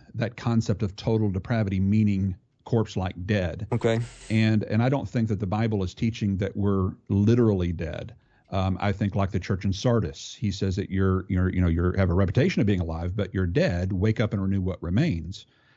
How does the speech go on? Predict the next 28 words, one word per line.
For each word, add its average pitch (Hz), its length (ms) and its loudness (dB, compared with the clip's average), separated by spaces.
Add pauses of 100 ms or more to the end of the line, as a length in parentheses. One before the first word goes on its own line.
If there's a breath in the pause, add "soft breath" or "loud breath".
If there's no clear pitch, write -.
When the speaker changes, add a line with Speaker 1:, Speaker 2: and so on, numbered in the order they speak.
(120)
Speaker 1:
He 151 80 2
doesn't 147 240 2
mean 120 140 4
literally 110 420 2
you 98 160 -4
can't 107 300 -4 (200)
respond 104 540 -2
to 120 80 2
the 98 100 0
warning 98 300 0
of 87 100 -6
Christ. 160 540 -2 (100)
What 107 140 2
he's 95 120 0
saying 165 240 0
is 95 160 0
you're 107 280 2
in, 117 120 2 (120)
you're 131 220 2
in 151 100 0
rebellion. 101 480 0 (120)
You're 113 180 0
separated. 113 720 0
You're 113 400 0
a, 98 100 -2 (240)
you're, 107 280 2
you're, 107 340 2 (540 soft breath)
uh, 101 200 -2